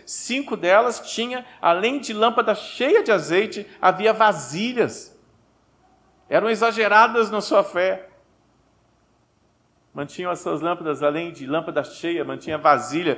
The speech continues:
do lado, eram preocupadas com a fé. Buscavam muito o Senhor, tinham intimidade com o Senhor.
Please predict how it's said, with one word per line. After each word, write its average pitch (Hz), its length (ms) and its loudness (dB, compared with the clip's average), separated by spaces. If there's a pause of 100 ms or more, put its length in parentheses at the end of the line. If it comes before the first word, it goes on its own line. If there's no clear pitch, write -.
(180)
do 143 120 -6
lado, 147 320 2
eram 143 140 -4
preocupadas 160 1040 -2 (220)
com 135 140 -6
a 127 80 -2
fé. - 420 -4 (800)
Buscavam 196 560 2
muito 220 360 -2
o 196 120 -2
Senhor, 143 500 -4 (640)
tinham 190 260 -4
intimidade 226 840 -2
com 185 180 -6
o 175 40 -10
Senhor. 165 580 -4